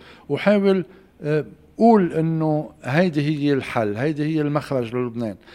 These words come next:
هيدي هي المستقبل الوحيد الممكن لإنسانه ولناسه ولدولته. هلأ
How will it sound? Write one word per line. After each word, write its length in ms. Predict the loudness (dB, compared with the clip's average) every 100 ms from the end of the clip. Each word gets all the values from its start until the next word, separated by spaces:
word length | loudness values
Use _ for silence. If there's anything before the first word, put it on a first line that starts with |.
| -20 0
هيدي 280 | 2 4 2
هي 40 |
المستقبل 480 | 2 0 0 2 2
الوحيد 420 | 2 0 -2 0
الممكن 540 | 0 0 -2 -4 -8 -8 -18 -20 -6
لإنسانه 680 | -4 -4 -4 -2 -2 0
ولناسه 640 | 0 0 -2 -4 -4 -4 -4 -8 -20 _
ولدولته. 800 | 0 2 2 2 2 0 -8 -16 -18 -20 -2
هلأ 220 | 2 2